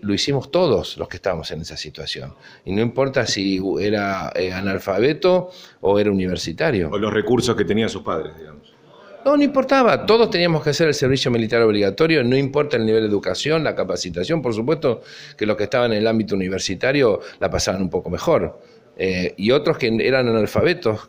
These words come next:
Speaker 1: como yo he visto, aprendían a leer y escribir. En eso había ventajas, pero eran efectos secundarios, ¿no? Efectos colaterales.
Speaker 2: Ujú.
Speaker 1: El servicio militar era para otra cosa, no era para eso. Es todo lo que están proponiendo es, eh, yo creo que es más exclusión.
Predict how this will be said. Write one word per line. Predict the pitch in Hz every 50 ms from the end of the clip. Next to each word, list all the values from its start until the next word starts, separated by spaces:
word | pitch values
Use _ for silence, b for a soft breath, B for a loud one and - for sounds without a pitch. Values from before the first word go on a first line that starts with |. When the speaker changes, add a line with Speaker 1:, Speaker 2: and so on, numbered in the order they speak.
| _
Speaker 1:
como | - - 71 80
yo | 85 92 110 110
he |
visto, | 135 143 139 135 - 151 147 143 127 - - - -
aprendían | 107 98 - 104 104 117 147 143 127
a |
leer | 113 131 135
y | 131
escribir. | 104 - 95 104 131 147 107 90 78 - _ _
En | - 127 143
eso | 196 208 - - 170 135 107
había | 110 113 139 156 156
ventajas, | 139 120 110 107 - 139 - 175 170 170 -
pero | 120 113 123 127 127 B B B B B
eran | B 131 156 156 147
efectos | 131 - - 175 175 - 156 -
secundarios, | - 120 104 113 120 165 185 - 104 98 92 98
¿no? | 127
Efectos | 151 - - 202 190 - 147
colaterales. | - - - - - - - 76 - 85 87 - - -
Speaker 2:
Ujú. | 101 101 92
Speaker 1:
El | 110
servicio | 101 139 143 175 165 160 147
militar | 131 120 117 117 110 143 143 156
era | - 110 104 90
para | 95 95 92
otra | 87 - 80 78
cosa, | - - - - - _ _ -
no | 87 92
era | 90 87 80
para | - 80 80 71
eso. | 67 - - - - - - B B B B B
Es | - 87 -
todo | 135 131
lo | 127 117
que | 98
están | 90 - 104 95
proponiendo | - 101 95 - 95 90 98 110 131 135 131 104
es, | 85 - - b b b b b b b b b b
eh, | - 95 98 95 92 90 90 85 73
yo | 107 113 151 143
creo | - 139 131
que | 117 117
es | 110
más | 107 107 98 -
exclusión. | 95 - - 85 80 - - - 67 67